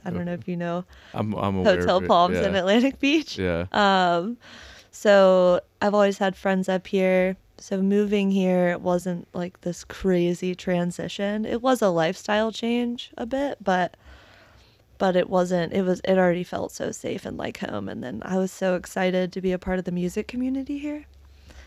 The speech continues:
Speaker 1: It's a strong one.
Speaker 2: Yeah, definitely.
Speaker 1: So, yeah.
Speaker 2: Yeah, there's not, I mean, I feel like Delray is not, like, a great scene. I'm from South Florida also.
Speaker 1: <laughs> Oh.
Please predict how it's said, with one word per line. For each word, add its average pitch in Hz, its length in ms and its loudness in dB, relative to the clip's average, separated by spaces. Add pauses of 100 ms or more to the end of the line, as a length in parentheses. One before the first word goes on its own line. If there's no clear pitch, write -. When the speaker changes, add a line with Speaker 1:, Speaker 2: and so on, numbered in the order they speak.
(120)
Speaker 1:
It's - 140 -20
a - 20 -18
strong 185 380 -8
one. 226 280 -6 (120)
Speaker 2:
Yeah, 92 260 0
definitely. 90 420 -4
Speaker 1:
So, 90 220 -6 (220)
yeah. 202 300 -4 (340)
Speaker 2:
Yeah, 104 160 2
there's 95 160 0
not, - 80 0
I 113 60 0
mean, 110 180 2
I 104 100 4
feel 135 220 4
like 110 360 2 (1700)
Delray 113 400 8
is 104 140 4
not, 95 420 2 (560)
like, 98 200 0
a 92 80 0
great 98 420 0 (440)
scene. 95 400 -4
I'm 107 160 0
from 101 460 2
South 92 280 0
Florida 92 260 2
also. 98 560 2
Speaker 1:
<laughs> - 80 -20
Oh. 320 260 2